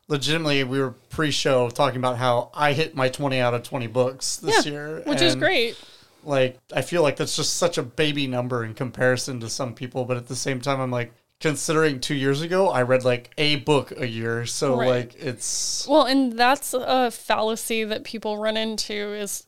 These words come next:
Speaker 2: comparing themselves to people that are on the bookish parts of the internet.
Speaker 1: Yeah.
Speaker 2: And not comparing themselves to where they were a year ago or whatever.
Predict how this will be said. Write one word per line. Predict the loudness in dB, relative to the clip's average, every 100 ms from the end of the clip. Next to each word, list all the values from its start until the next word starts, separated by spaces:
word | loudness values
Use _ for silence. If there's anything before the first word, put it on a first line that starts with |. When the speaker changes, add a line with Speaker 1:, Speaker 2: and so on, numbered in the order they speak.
| _
Speaker 2:
comparing | -2 -2 -2 -2 0 2 0
themselves | -2 -2 4 4 2 -6
to | -10
people | -10 -8 -2 -2 -2 -6
that | -4 0 0
are | 0
on | -2
the | -4
bookish | -6 -4 -4 -6 -8
parts | -6 -4 -4 -10
of | -12 -8
the |
internet. | -8 -8 -6 -4 -2 -4 -8 _
Speaker 1:
Yeah. | -6 -6 -6 0
Speaker 2:
And | 2 6
not | 6 4
comparing | 0 -4 0 0 0
themselves | -2 0 0 0 -6
to | -6 -6
where | -4 -4
they | -4 -6
were | -6 -6 -6 -6 -6
a |
year | -6 -4 -8
ago | -6 -6 -6 -6 -8
or | -8 -4
whatever. | -4 -4 -8 -12